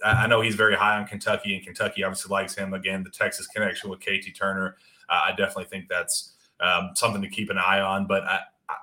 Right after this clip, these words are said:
I don't know. Something tells me that by the end of the day, he's gonna end up being one of the pro kids. Um, so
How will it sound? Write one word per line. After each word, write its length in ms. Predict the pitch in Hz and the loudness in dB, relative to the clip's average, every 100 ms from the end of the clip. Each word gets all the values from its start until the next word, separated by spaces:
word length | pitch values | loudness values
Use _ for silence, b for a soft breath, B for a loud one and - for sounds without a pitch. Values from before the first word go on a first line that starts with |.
| - | 4
I 20 | |
don't 100 | 147 | 8
know. 220 | 139 110 | 8 6
Something 400 | - 135 135 135 | 2 2 2 2
tells 280 | 123 127 120 | 4 6 6
me 220 | 120 117 | 4 2
that 160 | 107 98 | 2 2
by 120 | 98 | 2
the 120 | 98 | 2
end 140 | 98 98 | 0 -2
of 60 | |
the 60 | 95 | -4
day, 300 | 90 92 85 | -2 -2 -2
he's 160 | 98 92 | -4 -4
gonna 180 | 95 92 | -4 -4
end 180 | 92 | -2
up 180 | 92 92 | -4 -4
being 160 | 95 90 | -6 -8
one 120 | 87 | -10
of 20 | |
the 60 | 82 | -12
pro 280 | - 87 82 | -6 -6 -4
kids. 480 | - 67 - - b b - | -8 -8 -8 -10 b b -4
Um, 300 | 87 78 78 | 0 0 -2
so 300 | 82 95 82 | -2 -2 -2